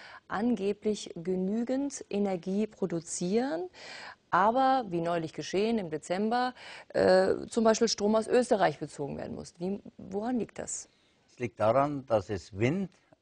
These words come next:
Speaker 2: und die Windräder überwiegend im Norden der Republik gibt. Und den Strom brauchen wir im Süden der Republik. Und es ist ja nicht umsonst, äh, immer wieder darauf zu verweisen, die Leute sagen, "Ja, was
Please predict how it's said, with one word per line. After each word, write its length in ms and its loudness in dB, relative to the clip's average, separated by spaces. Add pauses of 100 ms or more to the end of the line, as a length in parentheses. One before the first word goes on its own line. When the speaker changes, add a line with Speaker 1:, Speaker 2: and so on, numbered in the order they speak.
(120)
Speaker 2:
und 200 -10
die 120 -4
Windräder 540 0
überwiegend 640 -4
im 140 0
Norden 320 2
der 100 0
Republik 480 -2
gibt. 240 -10 (720)
Und 240 -6
den 160 0
Strom 500 2
brauchen 460 4
wir 160 4
im 120 -2
Süden 440 -4
der 120 6
Republik. 640 -4 (800)
Und 160 -2
es 220 -2
ist 300 -4
ja 160 8
nicht 420 0
umsonst, 760 0
äh, 140 8
immer 280 4
wieder 200 0
darauf 320 4
zu 140 -8
verweisen, 460 2
die 100 2
Leute 400 4
sagen, 340 4
"Ja, 200 4
was 180 -2